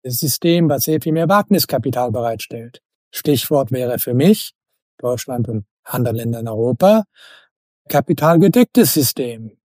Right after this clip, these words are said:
Wir sehen das in anderen Ländern wie Dänemark, Schweden, Holland, Schweiz,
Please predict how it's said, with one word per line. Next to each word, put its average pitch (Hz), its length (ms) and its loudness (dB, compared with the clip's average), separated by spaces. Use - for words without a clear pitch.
Wir 139 160 -4
sehen 220 240 6
das 226 160 2
in 165 80 -2
anderen 139 300 0
Ländern 131 360 0
wie 113 120 0
Dänemark, 131 600 -2
Schweden, 127 720 -2
Holland, 127 580 -2
Schweiz, - 680 2